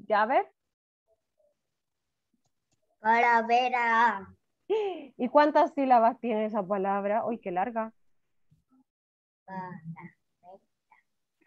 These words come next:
Speaker 1: Cuatro sílabas, muy bien. Acuérdense que hay una calavera con B larga y una calavera con B corta. Una que se refiere a los barcos y otra que se refiere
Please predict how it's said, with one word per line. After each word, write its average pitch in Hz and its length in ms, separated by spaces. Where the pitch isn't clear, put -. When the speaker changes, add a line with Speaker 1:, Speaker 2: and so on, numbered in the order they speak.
Speaker 1:
Cuatro 392 680
sílabas, 330 800
muy 240 280
bien. 214 440
Acuérdense 311 420
que 285 60
hay 285 60
una 285 240
calavera 233 480
con 214 180
B 196 100
larga 240 360
y 302 80
una 220 180
calavera 208 480
con 208 180
B 220 140
corta. 370 400
Una 277 320
que 254 100
se 254 100
refiere 220 360
a 208 40
los 208 160
barcos 320 580
y 226 100
otra 233 180
que 240 80
se 226 140
refiere 233 500